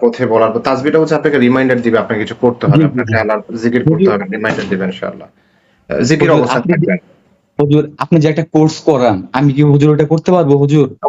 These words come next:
Speaker 1: কোর্স একটু বন্ধ আছে আপাতত। হুম।
Speaker 2: আচ্ছা, আর পরবর্তীতে হুজুর, মানে এটা just একটু খেয়াল রেখেন তো। জি।
Speaker 1: যখন, যখন আবার শুরু হবে তখন ইনশাআল্লাহ করতে। এখন বন্ধ
Speaker 2: জি, জি।
Speaker 1: রেখেছি আমি এই চিকিৎসার কারণে।
Speaker 2: জি, জি।
Speaker 1: আপনাদের ব্যাপারটা
Speaker 2: জি।
Speaker 1: তবে দেখলেন যে আমি অনেকদিন সময়
Speaker 2: জি।
Speaker 1: দিয়ে দিয়ে পারছি
Speaker 2: জি,
Speaker 1: না।
Speaker 2: জি।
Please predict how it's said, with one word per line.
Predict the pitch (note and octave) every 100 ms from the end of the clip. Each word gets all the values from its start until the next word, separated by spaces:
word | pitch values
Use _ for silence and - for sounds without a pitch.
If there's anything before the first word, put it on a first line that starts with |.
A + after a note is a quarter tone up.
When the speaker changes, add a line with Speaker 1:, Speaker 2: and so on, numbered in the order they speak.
| -
Speaker 1:
কোর্স | D3+ C#3+ D3
একটু | C#3
বন্ধ | G#2 B2 A#2
আছে | F#2+ F#2+ F#2+
আপাতত। | F#2+ F#2 F#2
হুম। | - - - _ _ _ _ - -
Speaker 2:
আচ্ছা, | - F#3
আর | D3+
পরবর্তীতে | F3 A3+ A3+ G#3+ E3+
হুজুর, | D3 B2 A2 A#2
মানে | B2+ C#3 C3+
এটা | B2 C#3 C#3+
just | D3 D3
একটু | D3 D3+ C3+ -
খেয়াল | E3 D3
রেখেন | C3 B2+
তো। | A#2+ A2 - _ -
জি। | C3+
Speaker 1:
যখন, | B2+ A#2 C3 -
যখন | A2 A2+
আবার | G#2+ G#2+
শুরু | G#2 A2 A#2
হবে | C3 B2+
তখন | A#2+ -
ইনশাআল্লাহ | F#2 - F#2 A#3
করতে। | A#3 -
এখন | - A2+ G#2+
বন্ধ | A#2 A2+
Speaker 2:
জি, | C#3+
জি। |
Speaker 1:
রেখেছি | A#2 G#2+ A#2+
আমি | A#2+ C#3+
এই |
চিকিৎসার | A#2 A#2+ A#2 B2
কারণে। | A#2 A#2+ C3 D#3+
Speaker 2:
জি, | B2
জি। | G#2+ - _ -
Speaker 1:
আপনাদের | A2+ D#3 D#3
ব্যাপারটা | D3 C#3+
Speaker 2:
জি। | C#3+
Speaker 1:
তবে | C#3 C3+
দেখলেন | C3+ B2 A#2+
যে | A#2+
আমি | A#2 A#2
অনেকদিন | A#2 A2 A2+
সময় | - A#2+ B2
Speaker 2:
জি। |
Speaker 1:
দিয়ে | B2+ A#2+
দিয়ে | A2+ A#2
পারছি | A#2 C#3 F#3+
Speaker 2:
জি, |
Speaker 1:
না। | C#3+
Speaker 2:
জি। | A#2+ A2+